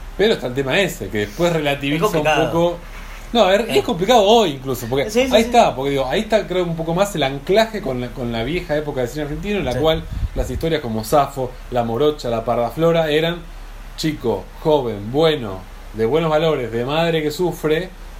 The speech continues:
Speaker 1: se babosea por una yegua que tiene un pasado lleno de, un prontuario lleno de amantes y de todo.
Speaker 2: Ujú.
Speaker 1: Eh, ¿y qué hace la película? Justamente es relativizar un poco el crimen del tipo, porque lo que dice es como, "Che, bueno, pero este tipo era re buen,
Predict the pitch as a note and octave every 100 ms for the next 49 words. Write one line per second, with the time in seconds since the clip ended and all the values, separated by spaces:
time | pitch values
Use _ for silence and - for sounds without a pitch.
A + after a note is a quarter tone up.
0 | - - - E3 F3 D#3+ D3+ E3+ E3+ F#3
1 | C3 B2+ C#3 C#3+ C#3 - C#3+ D3 D3 C3
2 | B2 C3 B2+ A#2+ A#2 C#3 C3+ C3+ C3 -
3 | - - - C3+ C3+ B2 B2 A2+ C3 B2+
4 | B2+ C#3 C3+ A#2+ B2+ A#2+ A2+ B2 C3+ B2
5 | A2+ B2+ G3 D3+ A2 G2 - D#3 B2 F3+
6 | - - - - - A#2+ A#2 A#2 - -
7 | - C#3+ G#3 G3+ G3 F3 F3+ F#3 F#3+ G3
8 | G#3+ G3+ - - D3+ D3+ E3 F3+ G#3 -
9 | - - - - - C#3+ E3 D#3+ D#3 D#3+
10 | C#3+ F#3+ F3+ E3 E3+ D#3+ D3+ E3+ F3 E3+
11 | E3+ G3+ G3+ D#3 B2 A2+ A#2 A#2+ C3 D3+
12 | D3 D3 B2+ B2 A#2+ C#3+ C3 C3+ A#2 B2
13 | C3+ D3 C#3 B2 B2 C3 C#3 C#3